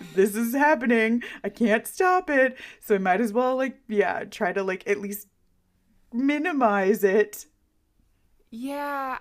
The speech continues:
Speaker 2: I mean, I, sometimes I'm like, is it just better to, like, get it out and <laughs> then, then maybe you can listen and talk more thoughtfully too, right? Like, once you cry, I, crying is a
Speaker 1: Yes.
Speaker 2: stress reliever.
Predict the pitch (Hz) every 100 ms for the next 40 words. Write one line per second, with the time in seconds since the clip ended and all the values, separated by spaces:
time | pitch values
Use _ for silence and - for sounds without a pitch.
0 | - 285 320 330 - - 254 - 370 427
1 | 453 349 285 254 226 - 285 277 233 294
2 | 285 226 208 240 285 285 226 185 180 196
3 | 196 185 175 170 175 175 - 208 220 -
4 | - - - 320 262 247 254 277 254 233
5 | 240 220 220 220 196 196 - 202 202 196
6 | 196 196 208 170 190 - 214 180 180 175
7 | - 170 175 - 180 127 87 107 - 285
8 | 151 127 127 127 180 - 175 170 151 -
9 | _ _ _ _ _ - 240 247 254 220
10 | 262 214 208 208 - - 240 - 233 -
11 | 302 320 302 262 247 - 294 - 226 120
12 | 82 - -